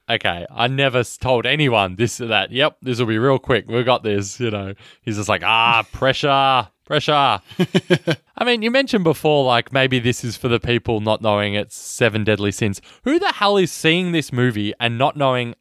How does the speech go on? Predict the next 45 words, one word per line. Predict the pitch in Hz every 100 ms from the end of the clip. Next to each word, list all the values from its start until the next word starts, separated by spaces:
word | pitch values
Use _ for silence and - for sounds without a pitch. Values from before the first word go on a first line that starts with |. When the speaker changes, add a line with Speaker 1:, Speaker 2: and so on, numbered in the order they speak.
| -
Speaker 1:
A, | 143
it's | 196 -
called | 180 160
Seven, | - 147 117 107 -
and | 123
B, | 113 123
it's | 123 113
about | 120 113
a |
serial | 104 143 139 131
killer | - 127 120 117 107
who | 110
kills | - 120 110
according | 98 - 113 101
to | 95
the | 101
Seven | 101 107 95
Deadly | 98 90
Sins? | 92 90 52 - _ - - _
That | - 190
is | 185
just | - 165
the | 160 147
easiest, | 156 175 156 175 156 - - _ -
you | 135
know, | 117 104 98 - _ _
little, | 131 139 143 127 - -
"Oh, | 196
what's | 180
that | 185 147
movie | 151 139
about?" | 110 95 - _
Seven | - 151 131
Deadly | 127 117 117
Sin | - 127 110 98
serial | - 101 95
killer. | - 90 - _ -
Speaker 2:
That's | 131
true. | - - 135 101 - _
But, | 151
I |
mean, | 156 165
at | 170
this | 170 -
point, | - 175 120 -